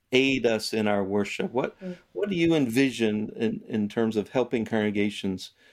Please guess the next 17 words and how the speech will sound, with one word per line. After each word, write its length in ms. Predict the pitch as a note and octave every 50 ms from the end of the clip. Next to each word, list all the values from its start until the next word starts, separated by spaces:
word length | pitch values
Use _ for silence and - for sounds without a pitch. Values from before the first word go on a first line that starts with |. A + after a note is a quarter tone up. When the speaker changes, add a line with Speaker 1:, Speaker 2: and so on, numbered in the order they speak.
| _ _ _ _ - -
Speaker 1:
get 180 | A#2 B2 -
<laughs> 160 | C3 - - -
over 200 | D3 - B2 A#2
this 240 | A2+ A#2 A2+ A2 -
idea 480 | A#2+ A#2 A#2 G#2 G#2 A#2 A#2 A2 A2
that 220 | G2+ G#2 F#2+ - - - - - _ _
it's 180 | - C#3 - -
beyond 460 | A#2+ C3+ C3 B2 B2 B2 A2+ G#2+ G2+
us 240 | G2+ - - - - G#2
or, 140 | G#2+ G#2+ -
or 180 | - A2 G#2
we 160 | G#2 A#2 A#2+ G#2+
can't 340 | - - G2+ G#2 - -
do 180 | - A2 G2+ G2 -
that, 400 | - - - - - _ - - - _
you 120 | - -
know? 240 | - - - - -